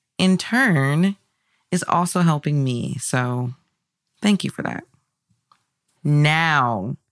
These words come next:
the story I've chosen this week is a real knockout, and you'll soon learn why. The individual we'll be covering this week is one of the more larger-than-life figures that I've covered.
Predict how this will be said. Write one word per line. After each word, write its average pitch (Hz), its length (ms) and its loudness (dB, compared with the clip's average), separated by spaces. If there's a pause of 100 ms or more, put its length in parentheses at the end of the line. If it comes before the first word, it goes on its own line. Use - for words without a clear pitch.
(140)
the 170 80 0
story 233 600 2
I've 175 220 0
chosen 165 580 2
this 147 300 0
week 127 380 -2
is 143 200 -2
a 160 120 2
real 151 480 2
knockout, 147 840 0 (140)
and 151 160 2
you'll 147 200 2
soon 139 400 2
learn 151 240 4
why. 147 480 2 (840)
The - 140 2
individual 220 560 4
we'll 196 100 4
be 185 160 2
covering 170 540 2
this 143 240 0
week 131 300 0
is 147 220 0
one 202 220 2
of 285 160 -4
the 262 80 2
more 190 280 4
larger-than-life 143 1120 2
figures 117 580 -2
that 120 140 -2
I've 117 180 -4
covered. 113 560 -2